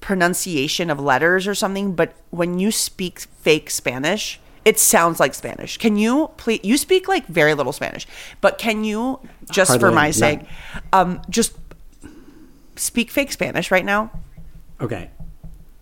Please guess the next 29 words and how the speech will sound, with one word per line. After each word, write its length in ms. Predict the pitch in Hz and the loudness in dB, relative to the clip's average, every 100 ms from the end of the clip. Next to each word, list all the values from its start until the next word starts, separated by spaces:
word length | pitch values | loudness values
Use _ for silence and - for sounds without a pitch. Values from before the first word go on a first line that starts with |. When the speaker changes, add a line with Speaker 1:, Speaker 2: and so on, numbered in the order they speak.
| - - - - | -20 -20 -20 -16
Speaker 2:
Just, 220 | - 135 - | 0 2 2
like, 160 | 135 | 2
make 280 | 123 117 113 | 4 2 2
up 180 | 113 - | -4 -4
fake 240 | 110 101 | -4 -4
Spanish? 160 | - 90 | -2 2
Speaker 1:
Just 160 | 254 | 2
make 300 | 247 247 247 | 4 2 2
up 160 | 240 226 | 2 0
fake 160 | 214 202 | -2 -4
Speaker 2:
Okay. 120 | 208 | -4
Speaker 1:
Spanish, 260 | 180 - | -6 -10
yeah. 80 | - - - - - - - - - - - - | -14 -14 -20 -20 -20 -20 -20 -20 -20 -20 -20 -2
Speaker 2:
Um, 420 | 165 196 175 175 175 - - - | 2 4 4 4 0 -10 -20 0
"Curioso 340 | 185 214 240 262 | 4 6 6 4
raqueraqueras, 720 | 180 147 135 139 202 175 - | 4 4 2 4 2 2 2
ara 200 | 127 135 | 2 2
sorrono 560 | - 185 196 240 320 | 4 4 6 6 8
macajetas 800 | 330 277 - - 196 202 294 - - | 6 4 0 0 0 4 4 2 2
y 300 | 208 202 196 | 6 8 6
ayara 280 | 180 208 | 6 6
me 120 | 277 285 | 6 6
la 100 | 190 | 6
coroba 240 | 175 160 | 6 6
la 120 | 151 143 | 4 4
cara 260 | 135 127 131 | 4 2 4
corrarón 800 | 160 143 127 165 254 - 156 - | 4 6 6 6 8 6 2 0
y 220 | - 226 - | 2 2 4
to 360 | 247 240 208 | 6 6 4